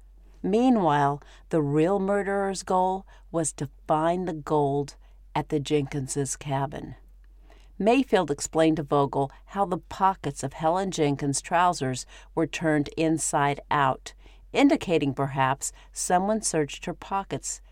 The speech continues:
for the cabin keys. Mayfield said he did not believe Francis would go to the trouble of hiding the bodies if he planned to commit suicide. Mayfield told Vogel he'd learned some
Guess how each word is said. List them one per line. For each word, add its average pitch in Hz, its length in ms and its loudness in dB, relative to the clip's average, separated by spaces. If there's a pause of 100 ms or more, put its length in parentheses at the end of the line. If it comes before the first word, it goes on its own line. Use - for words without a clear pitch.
(160)
for 165 120 -2
the 165 80 -4
cabin 160 420 -4
keys. - 540 -12 (840)
Mayfield 220 520 6
said 180 260 2
he 180 140 -4
did 151 220 -2
not 160 400 2
believe 160 400 0
Francis 143 640 0
would 139 220 -2
go 165 180 6
to 220 140 0
the 208 100 -6
trouble 147 460 0 (300)
of 131 120 -2
hiding 180 440 4
the 185 80 2
bodies 139 600 2 (160)
if - 180 -6
he 196 100 -2
planned 151 460 -2
to 156 60 -6
commit 147 380 -2
suicide. 127 840 -4 (800)
Mayfield 254 640 4
told 180 400 0
Vogel 147 580 2 (320)
he'd 220 460 -2
learned 156 400 4
some 143 200 2